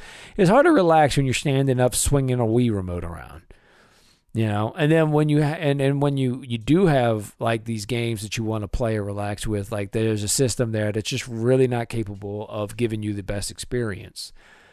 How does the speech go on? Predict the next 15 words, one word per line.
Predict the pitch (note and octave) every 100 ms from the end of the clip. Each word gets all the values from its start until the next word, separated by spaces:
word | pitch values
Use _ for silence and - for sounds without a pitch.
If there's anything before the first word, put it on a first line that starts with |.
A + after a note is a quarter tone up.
| _ _
because | A#2+ B2 C#3+
of | C3
its | A#2 -
controller, | A2+ A#2+ A2 G#2+ G#2
because | G#2+ - A#2+ A#2+
of | G#2 G#2 A#2
its | A#2+ A2 -
system, | - A#2 G#2 - A2 G#2+ G#2+
and, | G#2+
and | B2 C3
whatever | C3 A2 G#2
the | F2+
case, | - E2 D2 A2
right? | G2+ G#2 _ _ _ _ - _ _ - _
So | - D3+ C3+ B2+ B2 A2